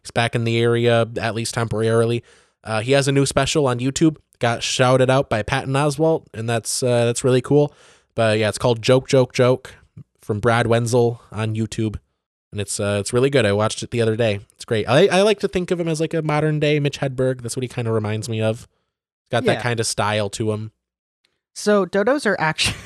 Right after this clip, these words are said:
Speaker 2: <laughs> I'm still on dodos. Dodos are actually kind of like, they're, they're big, like, bigger than a turkey, smaller than an ostrich. Like,
Speaker 1: Look at these turkeys.
Speaker 2: for scale, there's a lady.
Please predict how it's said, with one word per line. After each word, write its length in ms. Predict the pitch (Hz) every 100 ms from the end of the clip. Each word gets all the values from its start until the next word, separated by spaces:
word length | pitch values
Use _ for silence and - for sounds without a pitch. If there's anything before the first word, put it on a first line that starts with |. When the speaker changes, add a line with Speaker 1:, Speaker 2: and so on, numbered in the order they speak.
| - - - -
Speaker 2:
<laughs> 640 | 185 180 165 - - _ -
I'm 60 |
still 260 | 180 - 139
on 100 | 107
dodos. 340 | 104 95 95 - - - _ -
Dodos 280 | 233 285
are 80 | 269
actually 440 | - 175 190 - 175
kind 260 | - 165
of 120 | 165 147
like, 240 | 123 - _ _ _ _ _ -
they're, 240 | 190 208 _ -
they're 100 | 254
big, 500 | 170 165 127 131 - _ _ _ -
like, 360 | 185 180 - - _ _
bigger 240 | 202 190 214
than 140 | 214
a 40 |
turkey, 440 | 196 - 185 - 208
smaller 560 | - 185 160 160 160
than 440 | 156 147 139 135 127
an 100 | -
ostrich. 640 | 139 113 - 87 - - - _ _ _ _ -
Like, 240 | 151 127
Speaker 1:
Look 80 | -
at 60 | 117
these 120 | 117
turkeys. 320 | - - -
Speaker 2:
for 80 | -
scale, 440 | - - 143 123 113
there's 240 | 131 131
a 40 |
lady. 380 | 107 113 101 98